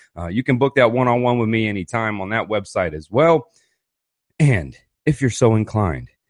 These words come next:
if you like the podcast, we've been doing this two years now, uh, with no sponsors,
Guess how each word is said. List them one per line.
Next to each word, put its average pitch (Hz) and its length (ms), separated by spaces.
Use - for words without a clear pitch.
if - 180
you 113 80
like 120 260
the 104 80
podcast, 98 600
we've 107 100
been 110 120
doing 107 160
this 95 160
two - 240
years 110 420
now, 92 460
uh, 90 320
with 95 180
no 139 180
sponsors, 107 840